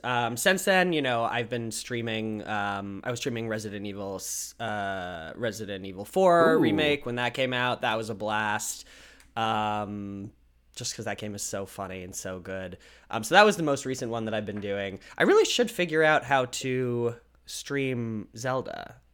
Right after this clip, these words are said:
Speaker 1: Do you stream, do you stream your Switch?
Speaker 2: I have streamed, um,
Speaker 1: Yeah.
Speaker 2: this, uh, from my Switch before, but Zelda, at least specifically, not that you were asking about that game, but I'll just tell ya, is
Speaker 1: Yeah.
Speaker 2: sort of my, like,
Speaker 1: It's
Speaker 2: m-
Speaker 1: the elephant in the room.
Speaker 2: Yes,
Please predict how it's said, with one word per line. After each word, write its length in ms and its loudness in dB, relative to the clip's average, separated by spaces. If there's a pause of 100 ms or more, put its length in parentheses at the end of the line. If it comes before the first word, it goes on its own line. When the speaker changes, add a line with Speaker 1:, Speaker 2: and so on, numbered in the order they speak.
(480)
Speaker 1:
Do 120 0
you 40 2
stream, 280 2 (100)
do 80 0
you 80 4
stream 240 0
your 80 2
Switch? 460 -4 (160)
Speaker 2:
I 500 4
have 240 0
streamed, 500 -4 (140)
um, 400 0 (160)
Speaker 1:
Yeah. 320 0
Speaker 2:
this, 240 -2 (180)
uh, 200 4
from 260 2
my 120 4
Switch 340 -4
before, 460 0
but 540 0
Zelda, 760 0 (120)
at 100 4
least 200 0
specifically, 840 -4
not 200 2
that 60 -6
you 100 -2
were 80 2
asking 260 -2
about 240 -4
that 160 -8
game, 220 -8
but 80 -2
I'll 120 2
just 220 -8
tell 220 0
ya, 240 -2 (340)
is 340 4
Speaker 1:
Yeah. 300 -8
Speaker 2:
sort 300 2
of 400 0
my, 260 2
like, 240 2
Speaker 1:
It's 100 -4
Speaker 2:
m- 40 2
Speaker 1:
the 100 8
elephant 380 6
in 80 -4
the 80 -6
room. 320 -6
Speaker 2:
Yes, 500 2